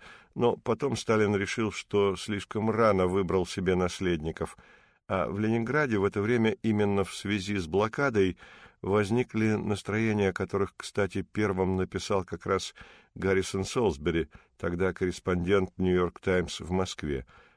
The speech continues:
что, может быть, стоит в Ленинград перенести столицу России, Р С Ф С Р, и вообще дать больше прав Российской Федерации –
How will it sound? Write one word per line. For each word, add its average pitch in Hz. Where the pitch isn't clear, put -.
что, -
может 95
быть, 90
стоит 113
в 95
Ленинград 98
перенести 85
столицу 87
России, 80
Р 85
С -
Ф -
С -
Р, 80
и 104
вообще 98
дать 98
больше 95
прав 95
Российской 87
Федерации – 98